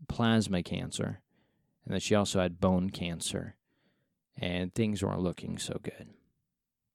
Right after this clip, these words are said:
And so I remember Dad took the phone call, and I remember he hung up,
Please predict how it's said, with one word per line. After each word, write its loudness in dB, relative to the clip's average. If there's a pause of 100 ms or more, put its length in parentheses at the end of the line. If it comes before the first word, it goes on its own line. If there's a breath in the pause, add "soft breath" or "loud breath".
(840)
And 0
so 6
I 8
remember 10 (680)
Dad 10
took 2
the 2
phone 6
call, 0 (1000)
and 4
I -6
remember 8
he 4
hung 4
up, 4